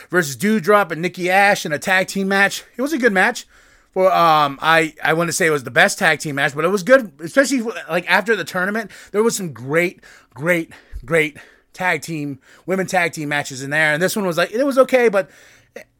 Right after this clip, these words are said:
it did, it did its purpose. You know, it entertained us. But this match right here, <laughs> Austin Theory versus Kevin Owens,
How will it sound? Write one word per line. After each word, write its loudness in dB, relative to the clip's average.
it -6
did, 0
it -2
did 2
its -2
purpose. 4
You 0
know, 2
it 4
entertained 2
us. 0
But -4
this 4
match 0
right 2
here, 2
<laughs> -20
Austin -2
Theory 0
versus -4
Kevin 0
Owens, 0